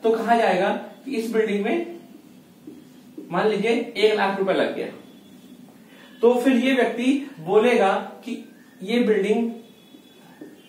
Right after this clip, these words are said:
पचास हजार में भी बन सकती थी, है ना,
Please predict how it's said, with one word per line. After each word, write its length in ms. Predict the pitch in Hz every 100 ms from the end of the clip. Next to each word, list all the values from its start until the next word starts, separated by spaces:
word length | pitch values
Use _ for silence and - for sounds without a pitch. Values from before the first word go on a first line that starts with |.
| - - - - - - - - -
पचास 420 | 175 151 - 214
हजार 240 | 190 180
में 140 | 185 175
भी 140 | 214 240 - - -
बन 220 | 190 208
सकती 320 | 185 - 170 151
थी, 180 | 160 135 - - - - - - - -
है 80 | 170
ना, 220 | - -